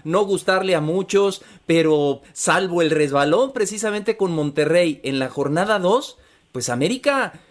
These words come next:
eh, estaría ligando, eh, son dos, cuatro, seis, siete partidos sin perder, en donde la mayoría han sido victoria.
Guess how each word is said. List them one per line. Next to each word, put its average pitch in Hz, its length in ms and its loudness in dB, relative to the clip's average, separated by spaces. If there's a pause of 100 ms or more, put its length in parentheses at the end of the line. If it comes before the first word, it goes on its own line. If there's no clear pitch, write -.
(120)
eh, 143 180 0
estaría 156 460 2
ligando, 233 800 2 (120)
eh, 131 280 0
son 208 420 -4
dos, 233 380 2
cuatro, 233 540 -2
seis, 226 680 -2
siete 254 520 -2
partidos 214 520 -4
sin 240 200 -6
perder, 185 680 0
en 156 140 -6
donde 147 240 0
la 139 100 -2
mayoría 147 400 0
han 208 80 -6
sido 220 220 0
victoria. 196 680 0